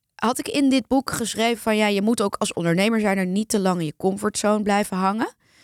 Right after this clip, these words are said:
Eh, want ondernemers blijven of te lang in hun eigen comfortzone hangen, of ze belanden in een gouden kooitje. Anyways, ik had dus in dit boek,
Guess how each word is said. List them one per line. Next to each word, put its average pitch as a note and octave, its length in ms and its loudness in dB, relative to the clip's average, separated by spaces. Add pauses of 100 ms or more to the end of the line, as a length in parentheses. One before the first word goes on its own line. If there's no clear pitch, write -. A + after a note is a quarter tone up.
(280)
Eh, F3 120 -8
want E3+ 240 -4
ondernemers F3+ 960 0 (720)
blijven E3 440 -2
of - 180 -2
te - 120 -10
lang E3+ 260 -4
in D#3+ 120 -6
hun D#3 140 -2
eigen C#3+ 260 -8
comfortzone D3+ 680 -6
hangen, C#3+ 300 -6 (180)
of - 440 -4 (180)
ze - 240 -14
belanden E3 400 -2
in D3+ 60 -6
een D#3+ 80 -4
gouden D3 380 -4
kooitje. A3 480 -2 (300)
Anyways, A#3+ 480 2 (160)
ik - 120 -6
had A#3+ 120 -2
dus G#3 120 -4
in G3+ 100 2
dit F3 160 -2
boek, G3+ 340 -4